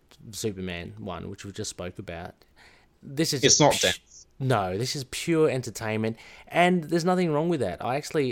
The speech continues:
Speaker 1: it,
Speaker 2: No.
Speaker 1: it fits with the personality of Kyle. He seems to be such a carefree, reckless,
Speaker 2: Yeah.
Speaker 1: um, you know, he's either very brave or very naive.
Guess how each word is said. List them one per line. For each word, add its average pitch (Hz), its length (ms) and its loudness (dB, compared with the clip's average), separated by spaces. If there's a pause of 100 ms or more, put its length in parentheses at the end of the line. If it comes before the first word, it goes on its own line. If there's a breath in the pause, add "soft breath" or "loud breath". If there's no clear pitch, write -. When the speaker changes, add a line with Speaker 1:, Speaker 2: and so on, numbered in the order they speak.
Speaker 1:
it, 127 160 0
Speaker 2:
No. 131 80 -2
Speaker 1:
it 127 120 -6
fits - 380 -4
with 151 140 -4
the 107 300 2 (340)
personality 117 720 -4
of - 180 -10
Kyle. 131 540 -6 (320 soft breath)
He 135 100 -12
seems 190 360 2
to 156 60 -8
be 135 100 -2
such - 260 -6
a 135 40 -8
carefree, 113 460 -4
reckless, 104 680 -6 (460 soft breath)
Speaker 2:
Yeah. 95 340 2
Speaker 1:
um, 90 400 -6 (280)
you 156 100 2
know, 127 140 4
he's 135 200 0
either 160 240 4
very 131 260 0
brave 104 420 0
or 92 60 -6
very 98 260 -6
naive. 90 520 -8